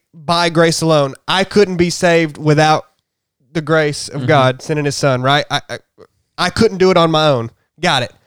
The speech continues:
Speaker 1: Through faith alone is more complicated to me because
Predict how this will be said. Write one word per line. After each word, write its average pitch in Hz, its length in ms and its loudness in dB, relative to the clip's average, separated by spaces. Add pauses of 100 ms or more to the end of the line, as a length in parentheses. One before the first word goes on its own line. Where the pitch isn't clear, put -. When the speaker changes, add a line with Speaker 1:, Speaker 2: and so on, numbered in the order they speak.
(760)
Speaker 1:
Through 240 420 4
faith 262 360 2
alone 156 400 2
is 147 100 -6
more 165 180 0
complicated 147 540 -2
to 120 60 -12
me 113 180 -8
because 123 540 -2